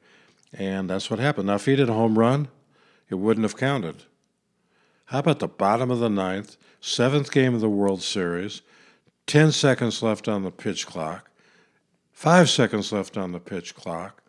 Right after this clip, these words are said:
three seconds left. The catcher tries to call timeout. The umpire doesn't let him. The pitcher throws the ball. The guy hits it out of the park to win, like, just like Bill Mazeroski. And the umpire goes, "Eh, sorry,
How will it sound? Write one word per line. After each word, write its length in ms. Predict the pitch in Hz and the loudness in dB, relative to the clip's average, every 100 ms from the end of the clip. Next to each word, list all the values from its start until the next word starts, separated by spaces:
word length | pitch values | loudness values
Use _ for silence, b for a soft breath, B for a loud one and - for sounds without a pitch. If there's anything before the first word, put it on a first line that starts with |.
| _ _ _ _ _ _ | _ _ _ _ _ _
three 240 | - 160 190 | 0 4 4
seconds 560 | - 123 - 110 - | 4 2 0 -4 -4
left. 320 | 95 92 107 - b b b b b b b _ _ _ _ - | -4 -4 -6 -14 b b b b b b b _ _ _ _ -10
The 220 | - - - | -10 -10 -2
catcher 400 | 165 196 - 139 | 4 4 6 2
tries 340 | - 131 120 | 4 2 2
to 80 | - | 0
call 260 | - 117 104 | 0 2 2
timeout. 600 | 110 101 95 90 98 113 - _ _ _ _ _ - - | 2 2 2 0 -2 -6 -16 _ _ _ _ _ -18 -4
The 200 | 127 120 | -2 2
umpire 480 | 143 190 170 135 | 4 6 8 10
doesn't 360 | 117 110 104 104 | 8 6 2 0
let 220 | 101 92 | 0 0
him. 200 | 101 123 - b b b | -2 -6 -12 b b b
The 140 | 139 | -8
pitcher 420 | 135 185 190 175 135 | 0 2 4 4 0
throws 420 | - 151 147 - | 4 6 6 4
the 80 | 120 | 0
ball. 520 | 123 120 123 127 - B | 2 4 4 2 -4 B
The 100 | B | B
guy 360 | 117 160 160 185 | -4 2 6 8
hits 260 | 156 170 165 | 6 4 4
it 80 | |
out 120 | 156 147 | 4 4
of 80 | |
the 80 | 131 | 4
park 360 | 123 143 160 - | 0 4 2 4
to 100 | 135 | 2
win, 380 | 135 147 175 180 | 4 6 6 6
like, 360 | 123 113 - | 4 0 -6
just 360 | - 185 185 - | -4 0 0 0
like 240 | 131 107 | 0 0
Bill 180 | 147 160 | 4 4
Mazeroski. 920 | 151 143 117 123 139 160 - 113 131 - _ b b b b b b | 6 4 2 2 2 2 0 -2 -6 -8 _ b b b b b b
And 120 | 156 147 | 2 6
the 120 | 151 | 6
umpire 280 | 156 147 135 | 6 6 8
goes, 200 | 131 120 | 6 4
"Eh, 280 | 113 127 | 2 2
sorry, 580 | 135 - 123 139 107 98 | 2 4 8 8 8 6